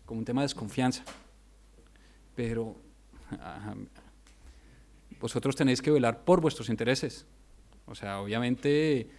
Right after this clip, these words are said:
también en muchos te las juegas de, de las barreras, pero ahora, por ejemplo, nos pasó, eh, en, en el tema con Libia,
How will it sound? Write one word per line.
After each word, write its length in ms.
también 640
en 160
muchos 360
te 100
las 140
juegas 640
de, 760
de 60
las 80
barreras, 340
pero 180
ahora, 220
por 80
ejemplo, 520
nos 160
pasó, 500
eh, 440
en, 340
en 180
el 80
tema 260
con 180
Libia, 360